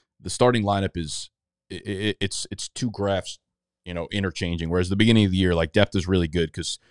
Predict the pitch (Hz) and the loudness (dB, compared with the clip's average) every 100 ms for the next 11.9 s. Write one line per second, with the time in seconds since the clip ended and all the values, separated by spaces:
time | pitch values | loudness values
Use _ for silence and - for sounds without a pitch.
0 | - 95 - 104 95 - 87 - 92 82 | -2 0 4 4 4 2 -2 -2 -2 0
1 | 92 92 - _ - 90 82 82 107 98 | 0 -2 -4 _ -2 0 2 2 4 6
2 | 95 87 90 80 - 76 - - - 73 | 4 2 -2 -4 -4 -6 -6 -8 -8 -2
3 | 107 104 101 92 82 - 87 82 76 76 | 4 6 8 4 0 -4 -2 -2 -4 -8
4 | 67 107 104 98 95 82 69 69 76 - | -4 2 4 4 0 -4 -6 -8 -10 -4
5 | 98 98 101 - 95 - 98 101 _ _ | 0 0 0 -4 -6 -2 -2 -4 _ _
6 | _ _ _ _ - 104 - 110 - 104 | _ _ _ _ 0 2 2 0 0 0
7 | 110 110 104 - 98 - - 95 82 - | 0 -2 -2 -2 -2 -4 -6 -4 -4 -6
8 | - 92 92 78 - _ _ _ _ _ | -8 -6 -6 -8 -14 _ _ _ _ _
9 | _ 95 92 87 82 80 - 82 98 92 | _ -2 0 0 -2 -4 -4 0 0 0
10 | 90 87 82 87 78 87 82 85 85 82 | -2 -2 -2 -2 -2 -6 -6 -2 -2 -2
11 | - 80 82 80 76 - 71 - 76 | -4 -4 -4 -4 -6 -8 -12 -16 -20